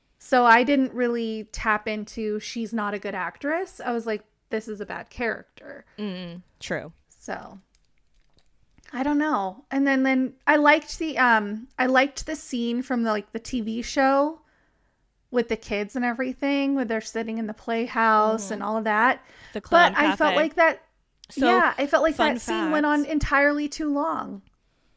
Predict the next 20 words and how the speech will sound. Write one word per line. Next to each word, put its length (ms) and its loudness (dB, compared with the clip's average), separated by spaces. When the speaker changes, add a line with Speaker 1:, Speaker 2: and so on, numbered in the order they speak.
Speaker 2:
It 240 -8
did. 580 -6
However, 600 -6
that 300 -4
whole 180 -6
scene 320 -10
could 160 -10
have 100 -10
been 200 -12
scrapped, 800 -14
her, 180 -12
like, 200 -10
dream 500 -12
sequence, 840 -14
even 240 -8
though 140 -8
it 80 -14
was 260 -10
cool. 420 -12
But 320 -8